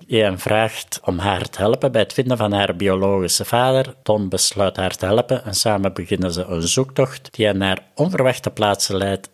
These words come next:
In de loop van het verhaal leert Don veel over zichzelf, over relaties en over wat het betekent om een mens te zijn.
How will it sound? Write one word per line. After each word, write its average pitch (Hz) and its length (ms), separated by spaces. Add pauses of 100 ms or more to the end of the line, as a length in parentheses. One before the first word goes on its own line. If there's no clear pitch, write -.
In 95 140
de 87 100
loop 107 240
van 98 140
het 95 160
verhaal 104 380
leert 95 340
Don 95 220
veel 110 280
over 101 280
zichzelf, 95 800
over 98 300
relaties 101 880
en 104 180
over 92 280
wat 110 180
het - 120
betekent 98 600
om 95 160
een 92 100
mens 87 300
te 92 120
zijn. 87 300